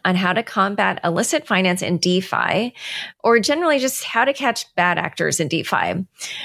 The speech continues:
And obviously, this has been a huge topic in crypto for years now, and it's popped up repeatedly. I, like, I don't,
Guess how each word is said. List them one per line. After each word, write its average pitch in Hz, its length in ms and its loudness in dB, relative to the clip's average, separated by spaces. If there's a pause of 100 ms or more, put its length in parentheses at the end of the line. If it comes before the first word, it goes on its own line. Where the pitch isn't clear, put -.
(220)
And 202 420 2
obviously, 240 360 0
this 254 140 2
has - 80 -20
been 494 180 2
a - 20 2
huge 294 540 0
topic 233 380 0
in 226 120 2
crypto 277 400 0
for 208 200 0
years 202 440 2
now, 175 440 2 (420)
and 220 160 2
it's - 160 0
popped 294 400 0
up 277 220 0
repeatedly. 185 1080 2 (140)
I, - 240 0
like, 220 220 2
I 233 100 2
don't, 254 340 -4